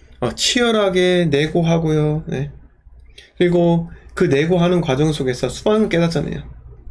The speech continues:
여러분, 내고를 왜 해야 돼요? 네. 왜 부동산 시장에서 우리가 내고를 해야 될까요? 어차피 장기 우상향이 나면서요. 네. 왜 내고를 해야 됩니까?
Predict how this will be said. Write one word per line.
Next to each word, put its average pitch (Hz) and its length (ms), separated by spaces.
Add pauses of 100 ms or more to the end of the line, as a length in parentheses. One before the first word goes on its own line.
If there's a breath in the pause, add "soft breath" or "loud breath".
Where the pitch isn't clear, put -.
(440)
여러분, 170 380 (300 loud breath)
내고를 190 400
왜 165 180
해야 196 200
돼요? 190 260 (2750)
네. 165 260 (1120 loud breath)
왜 226 180
부동산 220 580
시장에서 185 680 (440 loud breath)
우리가 165 240
내고를 165 480
해야 170 160
될까요? - 360
어차피 214 320
장기 170 320
우상향이 185 400
나면서요. 127 340 (760)
네. - 180 (400 soft breath)
왜 214 200
내고를 160 400
해야 151 100
됩니까? - 480